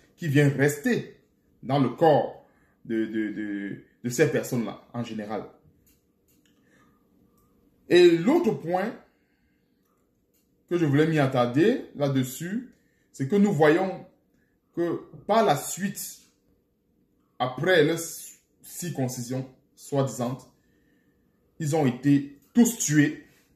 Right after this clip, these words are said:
par Siméon et Lévi. Et Siméon et Lévi ici représentent des chrétiens charnels. C'est la figure représentative des chrétiens charnels. Amor est la figure représentative des parents non chrétiens, des parents qui ont,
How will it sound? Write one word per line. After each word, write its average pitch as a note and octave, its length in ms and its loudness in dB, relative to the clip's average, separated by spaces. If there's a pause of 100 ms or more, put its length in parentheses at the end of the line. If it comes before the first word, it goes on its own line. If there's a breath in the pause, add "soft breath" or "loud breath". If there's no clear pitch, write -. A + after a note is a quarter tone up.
(280)
par B2 280 -2
Siméon D3 800 0 (140)
et B2 440 -2 (140)
Lévi. C3+ 400 2 (320)
Et B2 60 -10
Siméon G3+ 400 2
et G#3+ 40 6
Lévi F3 280 2
ici E3+ 280 -8
représentent C#3+ 380 -4
des A#2+ 100 -4
chrétiens C3+ 380 -8
charnels. A#2 480 -6 (640 soft breath)
C'est G2+ 100 -12
la A2+ 100 -6
figure D#3 280 2
représentative C#3 480 0
des B2+ 140 -2
chrétiens C3+ 400 -4
charnels. A#2+ 480 -4 (720)
Amor G#3+ 480 6
est D#3+ 40 6
la C#3+ 100 0
figure C#3+ 380 -6
représentative C3 580 -6
des A#2+ 100 -4
parents C3 360 -2
non C#3 180 0
chrétiens, C#3 420 -8 (220)
des A#2 60 -12
parents C3+ 340 -2
qui D3+ 80 -6
ont, A#2+ 200 -2